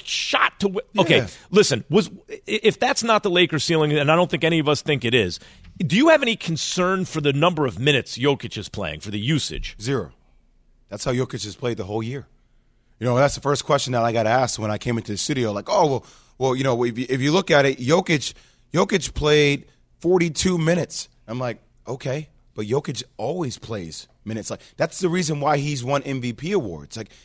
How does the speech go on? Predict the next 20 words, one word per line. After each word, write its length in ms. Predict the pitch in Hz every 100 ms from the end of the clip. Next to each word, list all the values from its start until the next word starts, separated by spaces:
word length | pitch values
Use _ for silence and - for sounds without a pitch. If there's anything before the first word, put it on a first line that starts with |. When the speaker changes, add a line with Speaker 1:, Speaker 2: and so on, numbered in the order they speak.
| _
Speaker 2:
he 100 | 123
got 200 | 120 143
it 80 | 147
for 140 | 139
his 80 | 123
durability. 640 | 120 123 104 151 180 - - _ _ _
He 80 | 120
got 120 | 139
it 60 | 135
for 60 |
the 60 | 127
fact 160 | 135 127
that 100 | 127
he 80 |
does 340 | 117 127 196 175
play 340 | - 120 98
these 180 | 98 131
type 240 | - 123 87
of 80 | 92 _ _
minutes 360 | 123 131 120